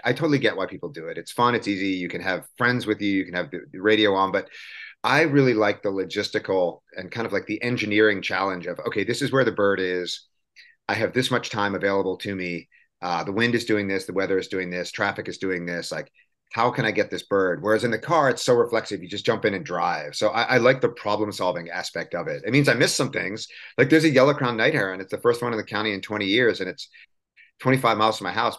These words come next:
but I won't drive to see it because that will then, I, I wanna wait till I have the, the time to, like, bike to see it. And if it leaves before then, so be it, you know? But it just, for me, it's the challenge, and it keeps me in shape, and it, it gives me some, it gives me some purpose and some structure. So it's a lot of fun. I definitely really enjoy it.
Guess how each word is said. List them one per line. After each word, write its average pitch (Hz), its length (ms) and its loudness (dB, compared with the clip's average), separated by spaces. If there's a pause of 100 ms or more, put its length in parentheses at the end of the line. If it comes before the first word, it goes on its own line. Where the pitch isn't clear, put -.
but - 80 -2
I 107 40 4
won't 113 180 0
drive 107 240 0
to - 80 -8
see 101 200 -4
it 69 180 -8 (100)
because 98 300 -4
that 110 240 2
will 107 140 4
then, 92 360 -2 (640)
I, 110 80 -2
I 120 180 0
wanna 127 180 4
wait 120 240 4
till 110 100 -2
I 98 80 2
have 101 320 -2
the, 87 280 -2
the 90 80 -14
time 101 300 -2
to, 98 60 -2
like, 85 220 -6
bike 101 340 -4
to - 60 -14
see - 100 -8
it. 92 40 -8
And 110 60 -4
if 113 80 0
it 147 60 2
leaves 143 340 6
before 131 280 0
then, 139 180 2
so 139 160 -2
be 156 120 0
it, 110 200 -2
you 98 80 -10
know? 98 300 0 (320)
But 120 100 6
it 131 100 4
just, 147 280 2
for 131 80 0
me, 143 140 4
it's 151 140 -4
the 110 100 -4
challenge, 107 560 -2
and 107 80 -4
it 110 40 -8
keeps - 220 -2
me 120 80 -2
in 110 60 -4
shape, 104 420 2
and 92 80 -4
it, 90 140 -6
it 98 120 -10
gives 110 180 -2
me 107 80 -2
some, 101 240 -4
it 98 80 -12
gives 104 140 -4
me 107 80 -8
some 98 140 -8
purpose 98 340 -2
and - 80 -16
some 90 140 -12
structure. 104 560 -4 (340)
So 85 640 -2
it's 170 140 4
a 247 40 10
lot 226 160 10
of 151 80 0
fun. 113 380 2
I 110 160 2
definitely 120 320 0
really 107 220 2
enjoy 95 300 -4
it. 95 160 -4